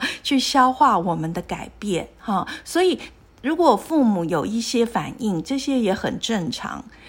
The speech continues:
因为我们变了嘛哈，要去适应这个不同，它需要时间慢慢消化。那所以在这个，诶，其实我这个改变的路并没有错哈，我可以有一种坚定，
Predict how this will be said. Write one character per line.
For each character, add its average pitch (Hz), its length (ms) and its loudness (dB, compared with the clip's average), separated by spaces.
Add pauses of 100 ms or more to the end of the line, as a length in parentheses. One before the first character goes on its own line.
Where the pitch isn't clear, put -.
(140)
因 254 200 6
为 240 320 4
我 190 140 0
们 202 160 0
变 214 260 0
了 185 100 -4
嘛 - 140 -4
哈， 202 260 0 (220)
要 202 140 2
去 311 160 -2
适 294 260 -2
应 262 160 4
这 233 100 0
个 220 80 -4
不 214 200 -4
同， - 480 -4
它 254 120 -4
需 269 200 -4
要 285 180 2
时 - 280 -6 (120)
间 190 320 -4
慢 208 180 -2
慢 190 220 -2
消 185 320 0
化。 - 320 -2 (320)
那 320 180 4 (240)
所 - 240 -2
以 320 140 0
在 320 140 -2
这 294 120 -4
个， - 120 2
诶， 381 340 -2
其 - 160 -4
实 254 180 0
我 208 220 2
这 262 140 -4
个 277 100 0
改 190 240 -4
变 233 260 0
的 185 120 0
路 208 240 0
并 226 180 0
没 180 160 0
有 185 200 -2
错 - 400 0
哈， 185 280 -2 (160)
我 202 100 -2
可 208 160 -2
以 254 120 2
有 190 120 2
一 170 60 0
种 175 240 -2
坚 190 480 -2
定， 180 240 -2